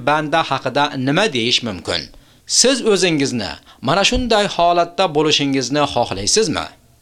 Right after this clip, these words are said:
Shuning uchun ahvolni o'zgartirish uchun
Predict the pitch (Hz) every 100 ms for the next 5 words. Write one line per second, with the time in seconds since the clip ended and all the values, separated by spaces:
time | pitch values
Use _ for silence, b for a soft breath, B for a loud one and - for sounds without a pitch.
0 | _ - 151 196 254 440 156 85 B B
1 | - 135 147 185 214 247 233 208 185 208
2 | 202 226 247 220 - 202